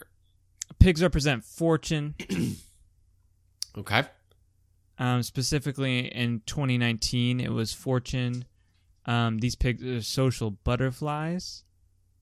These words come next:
Speaker 1: with friends from all
Speaker 2: Hmm.
Speaker 1: walks of life, supporting work and life.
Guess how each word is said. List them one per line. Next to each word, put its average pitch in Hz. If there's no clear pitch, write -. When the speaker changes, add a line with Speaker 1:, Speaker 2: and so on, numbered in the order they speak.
Speaker 1:
with 117
friends 127
from 113
all 107
Speaker 2:
Hmm. 110
Speaker 1:
walks 107
of 101
life, 110
supporting 131
work 123
and 127
life. 131